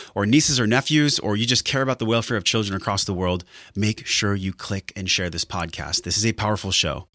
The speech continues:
We also talked about porn addiction in our society, Drew's journey through that, and the power of vulnerability when it comes to sharing our stories. Drew shares his own story of divorce and the journey of creating Fit to Fat to Fit. And this quote really sums everything up.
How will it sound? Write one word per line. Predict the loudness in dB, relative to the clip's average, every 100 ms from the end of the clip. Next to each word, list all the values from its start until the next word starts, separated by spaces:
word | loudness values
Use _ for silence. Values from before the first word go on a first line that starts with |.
| 0
We | 2
also | 4 4
talked | 2 2
about | 2 0 -2
porn | 0 6 6
addiction | 4 0 2 2 2 0
in | 0
our | 0
society, | 2 2 2 0 -2 -4 -10 -20 -20 -2
Drew's | 4 6 6
journey | 6 6 6
through | 2 0
that, | 0 0 0
and | 2
the | 2
power | 2 4 6 4
of | 4
vulnerability | 4 4 4 4 4 0
when | -2
it | 0
comes | 0 2
to | 2
sharing | 4 6 4
our | 4
stories. | 2 2 2 2 0 -2
Drew | 2 4 6
shares | 4 4 4
his | 4
own | 4 4
story | 2 0 -2 -6 -16 -20 _
of | -2 0
divorce | 0 2 4 4 2
and | 0
the | 0
journey | 2 4 4
of | 2
creating | 2 4 6 4
Fit | 2 -2
to | -2
Fat | -4 -4 -4
to |
Fit. | -4 -4 -4 -8 -14 -10 0
And | 2
this | 6
quote | 6 8
really | 8 6
sums | 6 6 6 4
everything | 2 4 2 2
up. | 0